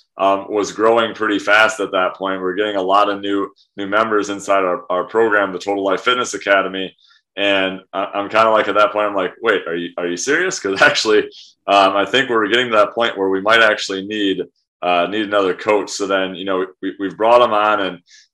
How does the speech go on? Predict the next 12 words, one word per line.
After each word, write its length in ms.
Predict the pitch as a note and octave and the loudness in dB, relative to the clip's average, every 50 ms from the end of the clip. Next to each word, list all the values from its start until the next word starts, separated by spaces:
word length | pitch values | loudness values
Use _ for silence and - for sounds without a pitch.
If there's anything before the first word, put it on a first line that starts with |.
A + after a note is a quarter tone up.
| _ | _
and 180 | - F#2 F#2 F#2 | -12 -10 -10 -2
Mark 300 | F#2+ G2+ A2 A#2 A2+ - | 0 2 2 2 2 0
has 200 | A2+ G#2 G2 F2 | 0 -2 -2 -2
been 280 | F2 G#2 G2+ G2 F#2+ F#2+ - | -2 -2 -2 -2 -4 -6 -10
amazing, 840 | F#2 F2+ F2+ F#2+ G#2+ A#2+ B2 B2+ A#2+ - A2 G#2 G2 F#2 F#2 F2+ - | -12 -10 -6 -2 2 2 4 2 2 0 -4 -4 -4 -6 -8 -10 -8
uh, 360 | - F2+ F2+ F2 E2 E2 E2+ E2 - _ _ _ _ _ | -4 -4 -2 -2 -2 -2 -4 -6 -10 _ _ _ _ _
you 100 | - G2 | -12 -8
know, 80 | G2 F#2+ | -6 -6
in 140 | G2+ G#2 F#2 | -6 -6 -2
helping 400 | F2 G2+ A2 A2 A2 G#2+ G2+ G2 | 0 0 2 2 0 -2 -2 -2
our, 180 | F#2+ F#2+ F#2 | -2 0 -2
our 360 | - F2 F2+ F2+ F2+ - - | -2 -2 -2 -2 -4 -6 -10